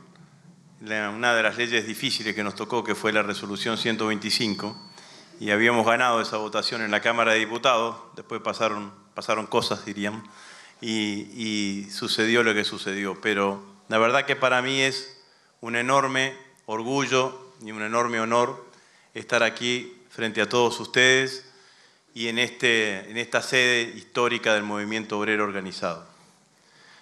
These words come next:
Yo voy a ser muy sintético, compañeras y compañeros, pero quiero dejarles, eh, mi mensaje,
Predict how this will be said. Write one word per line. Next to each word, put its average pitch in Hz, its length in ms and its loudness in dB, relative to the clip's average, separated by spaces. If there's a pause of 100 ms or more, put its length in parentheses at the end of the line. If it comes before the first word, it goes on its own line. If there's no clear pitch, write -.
Yo 147 100 2
voy 170 80 6
a 165 40 4
ser 180 180 2
muy 180 160 0
sintético, 170 580 0
compañeras 151 600 0
y 135 60 -4
compañeros, 160 760 0 (680)
pero 127 240 0
quiero 143 880 2 (100)
dejarles, 175 800 0 (800)
eh, 117 120 -10
mi 127 140 -2
mensaje, 143 680 0